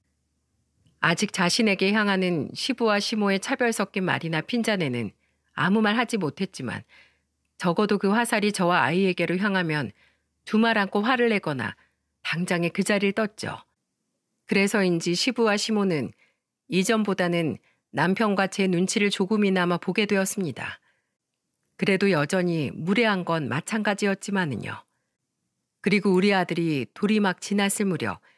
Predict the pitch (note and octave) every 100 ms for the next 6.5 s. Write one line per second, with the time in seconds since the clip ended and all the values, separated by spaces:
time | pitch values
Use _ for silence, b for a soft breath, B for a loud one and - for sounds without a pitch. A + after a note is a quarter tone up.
0 | b b _ - - C4 B3+ - G3+ F#3
1 | F3+ D#3+ D3+ C#3+ A#2+ - - D#3+ G3 G#3
2 | G#3 G#3+ A#3+ A#3 G#3+ G3+ G3+ G3+ C3 -
3 | - - _ _ _ _ _ _ _ _
4 | - F#3+ F#3+ F3+ F3+ A3+ F#3 D#3 G#3+ F#3+
5 | F3 D#3+ D3+ - F#3+ G#3+ E3 C#3+ G#3+ G3+
6 | F#3+ E3 - -